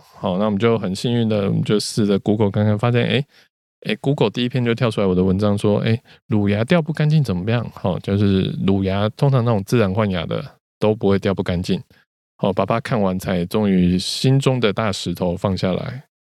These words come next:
所以我就体验到说，哎，其实这样的事情，哎，我文章真的可以去帮助别人。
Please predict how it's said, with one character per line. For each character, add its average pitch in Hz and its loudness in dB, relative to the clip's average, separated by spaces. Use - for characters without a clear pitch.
所 110 2
以 104 2
我 107 -8
就 120 2
体 98 -4
验 113 2
到 110 0
说， 107 0
哎， 107 -4
其 - -8
实 113 -4
这 123 0
样 139 2
的 113 0
事 127 2
情， 92 0
哎， 113 -4
我 110 2
文 113 0
章 139 -2
真 143 0
的 127 2
可 117 -2
以 117 0
去 107 -2
帮 110 -4
助 113 -2
别 101 -2
人。 92 0